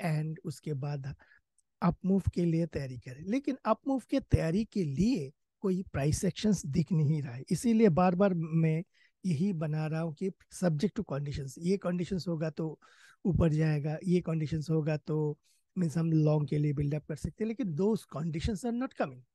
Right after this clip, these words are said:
So rather, जब तक उस टाइप का बाइंग कंडीशंस नहीं आते हैं, तब तक हम सेल ऑप्टिक से कर सकते हैं। That being the case, यहाँ पे जब, जब ऊपर जाएगा,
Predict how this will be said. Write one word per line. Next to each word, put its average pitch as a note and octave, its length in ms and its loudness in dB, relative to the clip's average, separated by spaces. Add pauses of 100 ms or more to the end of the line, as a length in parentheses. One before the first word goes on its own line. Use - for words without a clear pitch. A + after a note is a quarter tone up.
(360)
So C#4 240 0
rather, G#3 380 0 (680)
जब G#3+ 200 2 (100)
तक C#4 140 2 (140)
उस - 240 -4
टाइप A3 180 0 (120)
का A3+ 160 0 (460)
बाइंग F#3 380 4
कंडीशंस E3 640 0
नहीं C#3+ 400 2
आते C#3+ 300 -2
हैं, D3+ 120 -2
तब B3 220 -4
तक A#3+ 140 -2
हम A#3+ 80 -4
सेल E3 300 -2
ऑप्टिक D#3 260 -8
से D3+ 140 -6
कर C3 120 -14
सकते - 360 -18
हैं। D#3 60 -10
That G3+ 160 0
being A3 180 -4
the F#3 120 -8
case, A3+ 180 -4
यहाँ E3 200 0
पे F3 140 -4
जब, D3+ 180 -2
जब E3+ 180 -2
ऊपर G#3 340 -2
जाएगा, G#3+ 420 2